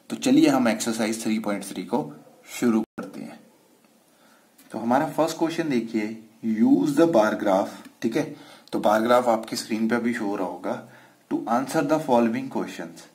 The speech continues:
ठीक है, which is the most popular pet, कि कौन सा वाला popular pet है सबसे ज्यादा।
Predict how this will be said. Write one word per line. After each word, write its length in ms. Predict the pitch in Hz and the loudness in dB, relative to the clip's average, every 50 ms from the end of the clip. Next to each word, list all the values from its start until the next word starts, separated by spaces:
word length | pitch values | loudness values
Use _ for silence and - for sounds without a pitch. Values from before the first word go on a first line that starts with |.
| - - | -14 -10
ठीक 140 | - 123 | -6 -6
है, 100 | 147 123 - - - - - - - - _ _ - | -6 -6 -6 -10 -16 -20 -20 -20 -20 -20 _ _ -12
which 420 | 95 95 123 156 170 - - - - - - | -4 4 4 4 4 4 0 -6 -4 2 6
is 220 | 143 147 147 143 - | 6 6 6 4 2
the 100 | 156 156 151 | 2 2 2
most 440 | 123 117 120 131 147 151 147 - - | 4 4 4 4 4 2 0 -4 -4
popular 440 | - 117 104 - - 113 110 110 113 - - | -2 -2 -2 0 0 0 0 0 -2 -4 -6
pet, 280 | 85 82 - - - - - _ _ _ _ _ _ - | -8 -8 -10 -16 -20 -20 -20 _ _ _ _ _ _ -20
कि 100 | - - - | -20 -16 -6
कौन 260 | - 131 127 139 151 147 | 0 2 4 4 4 4
सा 120 | 160 170 156 | 2 2 2
वाला 240 | 147 143 127 127 | 4 2 2 2
popular 480 | 131 - 104 95 - - 113 110 107 - | 0 -2 -4 -6 -4 -4 -2 -2 -2 -2
pet 300 | - - 87 82 - - | -2 -4 -6 -8 -8 -12
है 180 | - - - - | -16 -16 -14 -14
सबसे 360 | - 85 - - - 92 85 | -14 -14 -14 -14 -12 -12 -12
ज्यादा। 400 | 80 - - - - - - | -12 -14 -16 -18 -18 -20 -20